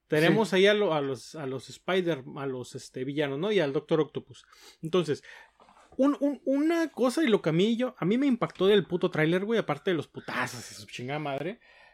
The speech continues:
Speaker 1: fue precisamente cuando el Doctor Octopus, este, le dice, "Tú no eres Peter Parker". Ahí, ahí sí nos están diciendo algo, güey. ¿Qué nos están diciendo? Pues a lo mejor,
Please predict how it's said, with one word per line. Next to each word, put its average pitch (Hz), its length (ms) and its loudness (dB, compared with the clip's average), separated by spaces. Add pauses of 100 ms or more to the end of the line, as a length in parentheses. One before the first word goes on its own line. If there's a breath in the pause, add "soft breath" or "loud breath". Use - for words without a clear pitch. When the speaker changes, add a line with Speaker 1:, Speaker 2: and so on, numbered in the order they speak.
(140 soft breath)
Speaker 1:
fue 190 200 0
precisamente 220 680 0
cuando 151 320 0
el 131 80 -2
Doctor 196 320 -2
Octopus, - 1080 -8 (100)
este, 139 720 -2
le 143 140 0
dice, 175 440 0 (460 loud breath)
"Tú - 80 -20 (140)
no 415 80 2
eres 269 220 2
Peter 131 380 -6
Parker". 113 480 -6 (800 loud breath)
Ahí, 269 500 4 (440)
ahí 233 340 4
sí 294 80 0
nos 277 180 4
están 208 380 4
diciendo 202 540 4
algo, 262 340 4
güey. 110 180 -6 (600)
¿Qué 214 160 4
nos 233 120 4
están 190 220 0
diciendo? 277 560 0 (380 soft breath)
Pues - 140 -10
a 156 60 2
lo 147 100 0
mejor, 175 600 2